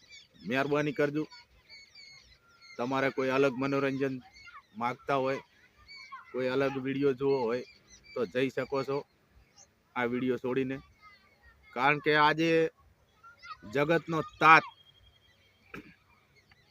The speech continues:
દિલથી યાર કહેવાય જવાય છે. જગતનો તાત એટલે તમે સમજી ગયા હશો, ખેડૂત.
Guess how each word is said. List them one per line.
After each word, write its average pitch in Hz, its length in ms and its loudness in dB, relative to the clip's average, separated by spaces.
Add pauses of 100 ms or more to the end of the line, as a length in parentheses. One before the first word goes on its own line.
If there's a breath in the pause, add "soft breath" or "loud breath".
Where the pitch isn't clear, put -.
(720)
દિલથી 160 520 0
યાર 160 200 0
કહેવાય 143 420 2
જવાય 127 300 -2
છે. 127 100 -4 (1160)
જગતનો 165 480 0
તાત 160 260 6
એટલે 156 180 0
તમે 156 240 -4 (100)
સમજી 160 380 -2
ગયા 131 200 2
હશો, 135 180 -4 (2750)
ખેડૂત. 131 340 0